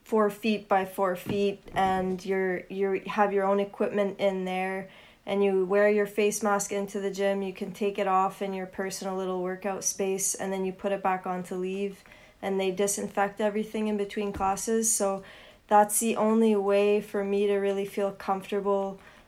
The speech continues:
um, given the situation. And like I said, I don't wanna be bringing this to clients or to my family. So, but in terms of going back to, like, GoodLife, I, I know that they have their measures in place. I'm just,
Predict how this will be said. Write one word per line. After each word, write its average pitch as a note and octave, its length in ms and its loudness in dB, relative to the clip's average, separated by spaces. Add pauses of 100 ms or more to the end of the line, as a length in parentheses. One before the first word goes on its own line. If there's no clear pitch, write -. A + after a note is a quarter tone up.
(100)
um, F#3+ 460 0
given G3 320 0
the G3 80 -4
situation. G3 720 -2
And G3+ 120 0
like F#3 200 -8
I F#3+ 80 -6
said, F#3+ 360 -2
I F#3+ 120 0
don't F#3 200 -2
wanna F#3+ 220 -2
be F#3+ 140 -4
bringing F#3+ 420 -4
this F#3 240 -8
to - 80 -8
clients F#3 580 -4
or F#3 440 -6
to G3 140 -8
my F#3 360 -6 (260)
family. F#3 440 -2
So, F#3 360 -4 (480)
but G3+ 200 4
in G3+ 180 0
terms G#3+ 320 0
of A#3 140 2
going A3 280 2
back F#3+ 340 0
to, G3+ 180 0
like, F#3 340 -4
GoodLife, B3 840 0 (640)
I, G#3 240 4
I - 20 6
know A3+ 240 8
that A#3+ 200 2
they G#3+ 120 4
have G3+ 320 4
their G3 180 2
measures G3 440 0
in A3+ 160 -2
place. B3 340 0
I'm G3 180 2
just, G3+ 440 0